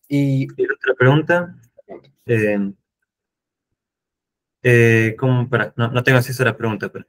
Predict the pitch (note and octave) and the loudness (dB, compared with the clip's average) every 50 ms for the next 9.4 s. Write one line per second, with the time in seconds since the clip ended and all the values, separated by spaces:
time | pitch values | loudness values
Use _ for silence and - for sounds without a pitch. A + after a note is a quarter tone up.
0 | _ - - - - - B2 B2 _ _ _ _ _ _ _ _ _ _ _ _ | _ -20 -20 -20 -18 -14 -14 -14 _ _ _ _ _ _ _ _ _ _ _ _
1 | _ _ _ _ _ _ _ _ - D#3+ D#3+ D#3 D3+ F#3 G3 F3+ - G3 G3 - | _ _ _ _ _ _ _ _ -2 -2 -2 0 0 -2 -2 0 -2 -2 -2 -2
2 | G3+ F3+ - C#3+ B2+ C#3 E3+ F#3 - E3+ D3 B2 - - - _ - C3 C3 A#2+ | -4 -4 -4 -4 -4 -2 -2 -2 2 2 2 2 0 -4 -20 _ -12 -8 -8 -8
3 | - - G2+ - - F#3 G3+ G#3+ A3+ G3 F3 F3 D3+ C#3+ E3 E3 F#3+ F3+ - D3 | -8 -10 -12 -6 -2 0 0 0 0 -2 -4 -4 -6 -6 -6 -6 -8 -8 -6 -6
4 | B2+ B2+ D3+ D#3+ C#3+ C#3+ B2 A#2+ A2 - C#3 E3 - - - _ _ _ _ _ | -4 -4 -4 -4 -4 -8 -8 -6 -2 2 2 2 2 0 -6 _ _ _ _ _
5 | _ _ _ - B2+ B2 C3 D3 F3 F3+ D3+ E3 D#3+ D#3+ E3 D3+ D3 - B2 B2 | _ _ _ -8 -4 -2 -2 0 0 0 -2 -2 -2 -2 -2 -4 -6 -6 -4 -2
6 | B2+ - F#3 G#3 G#3+ F3 D3 - _ _ _ _ _ _ _ _ _ _ - F#3 | 0 0 2 2 0 0 -2 -6 _ _ _ _ _ _ _ _ _ _ -4 -2
7 | G3+ A3+ A3+ C4 D4 C#4 B3+ G#3+ F#3 F3+ E3 E3 F3 G3 A3+ B3 A3+ - - D3+ | 0 2 4 4 4 4 4 2 2 2 2 2 0 -2 -2 -4 -8 -12 -12 -10
8 | D#3 D3+ C#3 - C#3 C#3 C3+ C3+ C3 C3 B2+ - _ - C3+ C3+ C#3 - C3+ C3 | -10 -10 -10 -8 -8 -8 -6 -6 -8 -8 -12 -14 _ -12 -12 -12 -10 -8 -8 -6
9 | B2+ C3 D3 D#3+ F#3 G#3+ A3+ A3 | -4 -2 0 0 0 -2 -4 -8